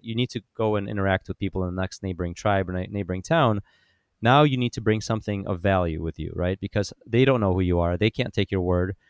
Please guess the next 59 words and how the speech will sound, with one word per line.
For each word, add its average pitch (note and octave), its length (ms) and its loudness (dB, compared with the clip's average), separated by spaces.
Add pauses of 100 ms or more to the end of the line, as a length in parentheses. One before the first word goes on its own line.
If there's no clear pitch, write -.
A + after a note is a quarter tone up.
(260)
Um, F#2 240 0
you G#2+ 100 -4
can't A2+ 240 0
just - 360 -6
say, G2 260 0
"Please F#2+ 360 -6
give G2 140 -2
me F#2+ 80 -2
some G2 160 -8
food G2 260 0
and F#2 220 -2
I G2 80 -4
promise F#2+ 460 -2
I'll F2+ 160 -4
give F2 180 -4
you, F2+ 200 -4
you F2 80 -4
know, E2+ 120 -4
something F#2 320 -8
else F2+ 160 -6
in F#2 60 -8
return F2 320 -6
tomorrow." F#2+ 520 2 (540)
You A2 140 0
need A2 240 0
something F#2+ 320 -4
like F#2 160 -4
money. A2+ 320 0
And G2 160 -6
this - 140 -6
is G#2 80 -12
kind G2+ 220 -4
of F#2+ 120 -4 (160)
where G2 240 -2
money F#2 280 -4
rises A#2 360 0
from F#2 260 -2
as F2+ 120 -4
we F#2 80 0
have F#2 240 -2
trade F#2+ 400 0
that - 300 -4
becomes F2+ 420 -8
more F#2 280 -2
and F#2 80 -2
more, F2 340 -2
you G2+ 100 -6
know, F2+ 80 -4 (260)
bigger G#2 240 0
and F#2 80 -4
bigger. G#2 280 2
We F2 120 -2
have E2+ 200 -4
tribes, G#2 520 2 (280)
then G2 140 -2
we F2+ 100 -2
have F2 120 -2
nation G#2+ 300 -2
states, F#2 480 -4